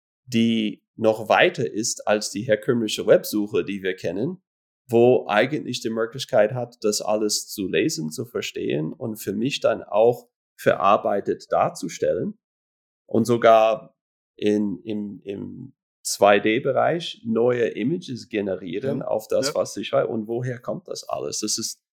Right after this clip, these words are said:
Speaker 1: das wird sehr heiß diskutiert und debattiert im Moment.
Speaker 2: Genau.
Speaker 1: Aber für den Vertrieb sehr viele Möglichkeiten wieder.
Speaker 2: Genau.
Speaker 1: Ja. Wo ich früher einen Expert brauchte,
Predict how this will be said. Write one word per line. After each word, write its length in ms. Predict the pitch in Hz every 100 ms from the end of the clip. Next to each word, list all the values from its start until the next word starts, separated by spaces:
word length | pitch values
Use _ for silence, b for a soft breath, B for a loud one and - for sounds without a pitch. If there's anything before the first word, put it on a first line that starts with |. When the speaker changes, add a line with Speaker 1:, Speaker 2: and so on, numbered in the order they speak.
| _ _ -
Speaker 1:
das 180 | 104
wird 200 | 107 104
sehr 220 | - 101 120
heiß 200 | 113 -
diskutiert 640 | 107 - - 107 - -
und 100 | 110
debattiert 500 | 98 90 - 87 -
im 80 | 135
Moment. 380 | - - - _ _ _ -
Speaker 2:
Genau. 140 | 127
Speaker 1:
Aber 140 | 117 110
für 140 | 127
den 180 | 110 92
Vertrieb 460 | - - - 262 - _ _ _ _
sehr 280 | - - -
viele 360 | - 170 165
Möglichkeiten 800 | - 208 - - - - - 135
wieder. 240 | 123 - -
Speaker 2:
Genau. 260 | 127 117 98 _ _ _ _ _ -
Speaker 1:
Ja. 240 | - 117 156 _ _ _ _ _ -
Wo 120 | 123
ich 100 | 117
früher 180 | - 139
einen 80 | 131
Expert 460 | 127 - 135 160 156
brauchte, 560 | 151 160 208 214 -